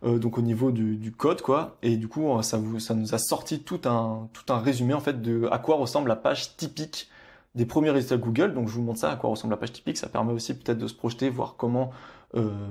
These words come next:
enfin, quelles sont les bonnes normes à utiliser et tout. Et après, en dernier truc qui n'a rien à voir avec le reste, c'est, euh, le développement de jeux vidéo en H T M L cinq. Donc H T M L cinq et souvent JavaScript, forcément, qui va avec.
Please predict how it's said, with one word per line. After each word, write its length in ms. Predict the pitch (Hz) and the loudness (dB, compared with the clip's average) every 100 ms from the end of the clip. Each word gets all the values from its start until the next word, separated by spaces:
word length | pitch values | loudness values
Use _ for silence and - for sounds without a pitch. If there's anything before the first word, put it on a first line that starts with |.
| 104 | -10
enfin, 220 | 107 - - 123 | -12 -12 -12 -8
quelles 120 | 110 | -6
sont 140 | 110 113 | -2 -2
les 120 | 104 | 0
bonnes 280 | 110 113 113 | 0 0 2
normes 220 | 127 113 | 2 2
à 200 | 107 110 | -2 -4
utiliser 340 | 110 120 117 | -4 -2 0
et 60 | 113 | 0
tout. 200 | 165 214 - - - - - | 0 -4 -6 -18 -18 -4 2
Et 160 | 196 - | 2 2
après, 300 | 151 170 180 | 2 2 4
en 60 | 131 | 4
dernier 180 | 135 131 | 4 2
truc 160 | 165 | 0
qui 100 | 127 | 2
n'a 80 | 120 | 2
rien 140 | 123 | 4
à 40 | 147 | 4
voir 140 | 139 | 4
avec 120 | 123 | 2
le 60 | 120 | 2
reste, 260 | 135 165 - | 2 2 0
c'est, 320 | 143 156 - | 2 2 0
euh, 380 | 123 117 110 110 110 | 0 2 2 -2 -2
le 540 | 117 117 123 117 113 | -2 0 2 2 0
développement 420 | 110 156 165 151 160 | 0 0 2 2 2
de 120 | 113 | 2
jeux 320 | 113 190 165 | 4 4 4
vidéo 580 | 113 135 143 156 160 - - - - | 0 -2 4 6 4 2 -10 -14 0
en 180 | 160 - | 0 2
H 160 | 180 - | 0 0
T 80 | 160 | 2
M 140 | 147 | 4
L 100 | 123 | 2
cinq. 300 | - 143 170 | 2 2 2
Donc 180 | 120 120 | 0 0
H 100 | 120 | 0
T 100 | 120 | 0
M 120 | 117 | 0
L 60 | 113 | 0
cinq 200 | 139 120 | -2 -2
et 60 | |
souvent 200 | 110 120 | -2 -2
JavaScript, 480 | 110 110 110 - - | 0 0 0 -2 -6
forcément, 340 | - - 113 120 | -8 -6 -4 -4
qui 120 | 123 | 0
va 120 | 123 | 2
avec. 420 | 117 151 - - | 4 2 0 -8